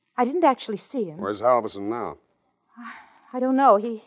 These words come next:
Speaker 1: he goes off on drunks for days at a time, but, but, but I have a feeling that someone has paid him to disappear. He, he might have overheard something.
Speaker 2: Hold on a
Speaker 1: Or
Speaker 2: minute.
Speaker 1: he
Speaker 2: You're going too fast. Are you, uh, working up to a confession?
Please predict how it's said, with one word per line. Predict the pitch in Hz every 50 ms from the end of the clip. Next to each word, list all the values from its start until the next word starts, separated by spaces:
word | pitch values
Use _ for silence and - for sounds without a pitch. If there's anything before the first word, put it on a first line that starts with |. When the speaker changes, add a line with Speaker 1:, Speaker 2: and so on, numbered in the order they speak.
| _
Speaker 1:
he | - 262
goes | - 294 285 269
off | 262 254 247 254
on | 233 226 233
drunks | 214 294 277 262 - -
for | 226
days | 190 262 269 254 226
at | 220 208
a | 220
time, | - - 311 302 269 247 233
but, | 202 214 _ _ _ _ _ _ _ _ _ _ _ _ _ _ _ _ _ _ _ _ _ _ _ _
but, | - - _ -
but | 320 330
I | 294 339
have | 330 330 381 427 -
a | 440 - _
feeling | - 294 247 214 214 208
that | 202 208 _
someone | - - 294 285 285 254
has | 240 240 _ _ _
paid | - 247 254 214 185 170
him | 156 151 147 143 143
to | _
disappear. | 151 180 175 _ - 190 _ - 196 180 160
He, | 160 175 185 _ _ _ _ _ _ _ _ _ _ _ _ _ _
he | - 277
might | 262 277 311 330
have | 339 - -
overheard | 240 220 196 208 170 185 208 185 160 -
something. | - - 139 156 160 156 156
Speaker 2:
Hold |
on | - 151 139
a | 120
Speaker 1:
Or | 110
Speaker 2:
minute. | 98 90 85
Speaker 1:
he | - -
Speaker 2:
You're | 95 107 120
going | 120 113 98
too | 104 101 87 -
fast. | - 104 95 80 76 -
Are | 87
you, | 95 107 110 104 101
uh, | 98 95 92 90 80 82 _ _ _
working | - 90 98 104 98 101 101 104
up | 107 104 -
to | 101 92
a | 90
confession? | 90 87 90 - - 120 120 - 147 147